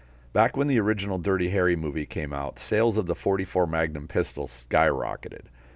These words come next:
Not only among civilians, but police officers were buying them up and carrying them. It didn't matter that the forty-four Magnum was an extremely impractical sidearm to carry. It's extremely heavy and unwieldy.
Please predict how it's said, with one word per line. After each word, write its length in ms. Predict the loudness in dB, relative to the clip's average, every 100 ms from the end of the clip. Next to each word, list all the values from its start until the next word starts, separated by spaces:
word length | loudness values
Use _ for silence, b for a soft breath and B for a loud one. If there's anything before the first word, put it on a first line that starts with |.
| b 0
Not 180 | 6
only 200 | 6 6
among 240 | 2 0 -2
civilians, 580 | -4 0 2 2 -2 -4
but 160 | -6
police 320 | -2 0 0
officers 560 | 0 0 -2 -6 -6 -4
were 80 | -4
buying 340 | -2 -4 -4
them 140 | -6 -6
up 180 | -6 -6
and 100 | -10
carrying 460 | 0 2 2 0 -6
them. 120 | -16 -20 b b b b
It 100 | -2
didn't 220 | 0 2
matter 260 | 2 2 2
that 140 | 0
the 80 | -4
forty-four 540 | 0 2 2 2 0
Magnum 340 | 2 2 0 -2
was 160 | -4
an 100 | -4
extremely 560 | -6 -8 -4 -2 0 -2
impractical 600 | -6 0 2 2 0 -8
sidearm 480 | -4 0 0 0 -4
to 80 | -8
carry. 460 | -4 -4 -4 -8 -16 b b b b
It's 200 | -8 -6
extremely 540 | -4 -2 2 2 2
heavy 320 | 4 4 2
and 120 | -2 -2
unwieldy. 600 | -2 0 0 -2 -8